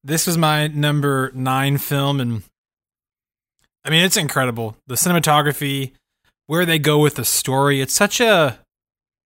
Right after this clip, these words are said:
it's such a risky move where they go with this story. Um, the way that they just kinda lie their cards on the table, like, right at the very beginning. Um, and it is very, like, Star Wars The Last Jedi-esque in that it's like,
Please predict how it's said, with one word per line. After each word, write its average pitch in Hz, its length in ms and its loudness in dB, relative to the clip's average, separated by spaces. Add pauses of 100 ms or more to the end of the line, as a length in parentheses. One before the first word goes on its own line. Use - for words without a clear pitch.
(1040)
it's - 140 -8
such 247 200 -2
a 285 40 -6
risky 185 580 0
move 143 560 0
where 131 160 -4
they 127 140 -4
go 127 260 -4
with 120 220 -6
this 113 160 -6
story. - 560 -8 (720)
Um, 120 720 -4 (580)
the 143 80 -4
way 165 160 2
that 170 100 -2
they 160 100 0
just 143 180 0
kinda 143 220 0
lie 123 300 0
their 139 160 0
cards 135 360 0
on 131 80 -2
the 110 80 -6
table, 135 500 -4
like, 127 220 -10 (180)
right 127 300 -2
at 151 100 -4
the 131 80 -4
very 131 200 0
beginning. 123 600 -4 (540)
Um, 123 420 -2
and 131 80 2
it 139 140 -4
is 139 160 0
very, 170 320 2
like, 147 340 0
Star 135 320 0
Wars 131 240 0
The 131 80 -2
Last 127 300 -2
Jedi-esque 131 840 -2
in 127 140 -4
that 127 160 0
it's 123 180 -4
like, 117 340 -6